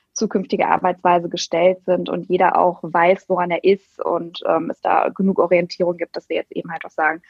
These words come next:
es reicht uns, wenn wir das zweimonatlich machen und vielleicht dann sogar irgendwann vierteljährlich, aber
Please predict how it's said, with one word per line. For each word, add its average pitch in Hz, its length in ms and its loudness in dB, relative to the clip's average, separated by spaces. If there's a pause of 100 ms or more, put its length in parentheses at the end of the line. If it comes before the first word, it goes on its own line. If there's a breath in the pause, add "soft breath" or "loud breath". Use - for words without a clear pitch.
(360 loud breath)
es - 160 -6
reicht 165 280 2
uns, 170 160 -4
wenn 165 240 -4
wir 165 80 0
das 156 200 -2
zweimonatlich 160 640 -2
machen 160 340 -6
und 165 180 -6
vielleicht 165 380 2
dann 170 140 -4
sogar 165 200 0
irgendwann 165 300 -2
vierteljährlich, 165 840 -2
aber 160 340 0